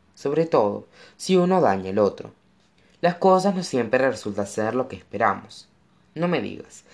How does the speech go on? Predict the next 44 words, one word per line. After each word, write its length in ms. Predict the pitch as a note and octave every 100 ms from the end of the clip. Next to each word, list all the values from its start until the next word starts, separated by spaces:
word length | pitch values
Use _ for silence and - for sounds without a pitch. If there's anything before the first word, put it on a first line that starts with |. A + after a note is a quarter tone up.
| - -
¿piensas 200 | F#3 G#3
que 120 | G#3+
para 260 | D3+ A2 G#2+
esta 160 | G#2+ A2+
altura 400 | G#2+ A2 B2 C3
no 100 | G#2
me 140 | G2+
he 60 | G2+
dado 180 | G2
cuenta 300 | - G2 G2
de 100 | F#2
eso?". 320 | G2 - B2 - _ _ _ _ _ _ _ _ _ _
Escuché 420 | G3 - G#3 A3 G#3+
que 100 | A3+
mi 120 | A3+
madre 360 | F#3+ B2 B2
comenzaba 720 | B2 B2+ C3+ C3 A2 G2 G2 F#2
a 60 |
llorar. 480 | - G#2 F#2+ G2 G#2+ _ _ _ _ _ _
"No, 240 | C3+ A#2+ G#2+
mamá, 300 | A#2+ B2+ A#2+ - _
por 120 | E3
favor 280 | - G3+ G#3
no 100 | G3+
llores. 480 | G3+ D3+ G#2+ G#2 - _ - -
Olvídate 360 | F#3+ G#3 A3 F3+
de 60 |
todo 220 | D#3 E3+
lo 100 | D#3+
que 100 | D#3
te 180 | B2+ A2+
dije. 360 | G#2 G2 - - -
Estoy 220 | D3+ F#3
muy 120 | F#3
bien, 240 | C3+ G#2+ - _
debo 240 | D#3 E3+
irme". 340 | B2 F#2+ G2 A2 _ _ _ _ _ _ _ -
Cuando 260 | B2 A2
corté 300 | G#2+ G2+ G2+
la 80 | G2
llamada, 600 | G#2 E3 C#3+ G#2+ G#2 -
entró 400 | - F#3+ F3 G#2+
mi 120 | G2 G2
padre. 500 | G#2 G2 G2 G2